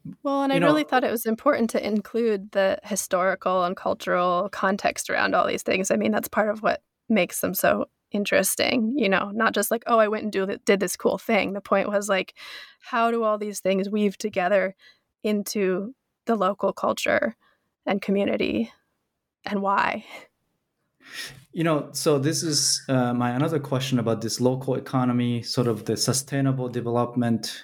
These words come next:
Speaker 2: and in the future
Speaker 1: Mm-hmm.
Speaker 2: rural, rural economy and culture in Japan.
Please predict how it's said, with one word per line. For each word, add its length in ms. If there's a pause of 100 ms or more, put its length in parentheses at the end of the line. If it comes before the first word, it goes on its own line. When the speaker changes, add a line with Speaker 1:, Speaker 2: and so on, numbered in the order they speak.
(140)
Speaker 2:
and 320
in 100
the 60
future 380
Speaker 1:
Mm-hmm. 180
Speaker 2:
rural, 320
rural 480
economy 480
and 160
culture 340
in 120
Japan. 480